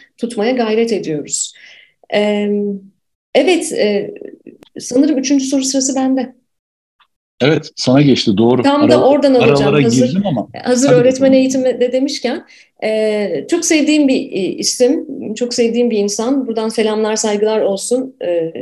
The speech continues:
Speaker 1: bilim insanı, beyin cerrahı, e, Türker Kılıç hocamız. E, özellikle, e, bağlantısallık üzerine muazzam, e, e, konuşmaları, eserleri, e, çalışmaları olan. E, şöyle bir tespiti var hocanın.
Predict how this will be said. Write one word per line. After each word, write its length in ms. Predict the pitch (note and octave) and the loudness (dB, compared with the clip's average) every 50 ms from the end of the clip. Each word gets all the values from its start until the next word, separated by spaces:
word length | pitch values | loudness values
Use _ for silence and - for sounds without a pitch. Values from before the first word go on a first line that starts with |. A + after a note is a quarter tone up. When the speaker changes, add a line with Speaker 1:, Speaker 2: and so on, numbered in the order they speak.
| F#3 | -8
Speaker 1:
bilim 180 | G3+ G#3 A3 A3 | -4 -2 0 0
insanı, 380 | G#3+ G#3 - G#3+ G3+ G#3+ G#3+ G3+ | 0 0 0 0 0 0 2 2
beyin 160 | G#3 G#3 G#3+ | 2 2 2
cerrahı, 560 | G#3 G3+ F#3+ - G3 G3+ G3+ A#3 - - - _ _ _ _ _ - | 2 0 0 0 -2 -2 -2 -2 -4 -4 -10 _ _ _ _ _ -10
e, 160 | E3 E3+ F3 | -8 -8 -8
Türker 380 | - G#3 G3+ - A3+ G#3 G#3 G#3 | -8 -10 -6 -4 -2 -2 -2 -2
Kılıç 240 | G#3+ A3 A3+ A#3 A3+ | 0 -2 0 0 0
hocamız. 540 | G#3 G3 G3+ G3 G#3+ C#4 - - - - - - - - - - - _ _ _ _ _ | 0 0 2 0 2 2 0 0 -2 -6 -14 -20 -20 -20 -20 -20 -20 _ _ _ _ _
E, 340 | - F3+ F3+ F3 F3 F3 E3+ | -2 0 2 2 0 0 0
özellikle, 800 | - G#3 G#3+ G#3 A#3 A#3 A3+ A#3 A3+ - A#3 A3 G#3 - - - - | 0 0 0 2 2 2 2 0 -4 -4 -4 -6 -6 -8 -8 -4 -2
e, 240 | E3+ E3+ E3 E3 | 0 0 0 0
bağlantısallık 800 | G3 G3 G3+ G3+ G3+ G3+ G3+ - - - G#3+ G3+ G3+ G#3+ G#3+ A3 | 0 0 2 2 2 0 0 -2 -2 -2 -2 -2 -2 -4 -4 -4
üzerine 380 | G#3+ F#3+ F#3+ F#3 F#3 F#3+ G3 G3 | -6 -4 -6 -8 -4 -4 -4 -2
muazzam, 840 | G3 F#3+ F#3+ F#3+ F#3+ G3 F#3+ - - G#3 G#3 G#3 G3 F#3 - - - | 0 0 0 0 0 -2 -2 -2 -2 -2 0 -2 -4 -4 -8 -12 -10
e, 80 | - E3+ D#3+ E3 E3+ - - - - - - - - | -6 -6 -4 -4 -6 -6 -8 -8 -10 -12 -12 -12 -10
e, 320 | - - - - - D#3+ | -8 -6 -6 -8 -8 -8
konuşmaları, 600 | - F#3+ F#3 F3+ - - F3+ E3+ E3 F3+ F3 F3+ | -8 -8 -8 -8 -6 -4 -4 -2 -2 -2 -2 -2
eserleri, 840 | F3 E3 E3+ - - F#3+ F3 E3+ E3+ F3 E3+ E3+ F3 F3 E3+ - - _ | -2 -2 -2 -2 -2 -4 -4 -2 -2 -2 -2 0 0 -2 -2 -2 -6 _
e, 160 | - D#3+ D#3+ | -8 -8 -6
çalışmaları 560 | D#3+ F3+ E3+ E3 - - F3 E3+ F3 F3+ F#3 | -6 -6 -6 -8 -6 -6 -2 -2 -2 0 0
olan. 320 | D3+ E3 E3+ G3+ D4 F4+ - - - - - - - _ _ _ | 0 0 0 0 -2 -6 -8 -14 -20 -20 -20 -20 -20 _ _ _
E, 240 | - F#3+ F#3+ F#3+ F#3+ | -2 0 2 2 0
şöyle 300 | G3 G3 - F4+ E4 D4+ | 0 0 2 2 2 2
bir 60 | E4+ | 2
tespiti 420 | - E4 C#4+ C#4+ - - C4+ - C4+ | 2 2 2 2 0 -2 -2 0 0
var 260 | A#3 F#3+ F#3 F#3 F3+ | 0 0 0 0 -2
hocanın. 440 | F3 E3 E3+ F3+ F3 B3 F4+ - | -4 -2 0 0 0 0 -4 -4